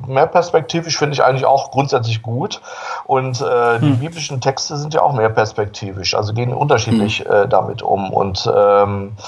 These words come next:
Speaker 1: ähm, wer das Bild des leeren Grabes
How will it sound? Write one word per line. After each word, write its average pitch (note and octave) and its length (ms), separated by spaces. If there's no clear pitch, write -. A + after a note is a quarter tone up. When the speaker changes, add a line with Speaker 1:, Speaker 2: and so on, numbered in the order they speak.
Speaker 1:
ähm, G2+ 540
wer D3+ 600
das G#2+ 260
Bild G3 480
des C#3+ 160
leeren C#3+ 340
Grabes A2+ 880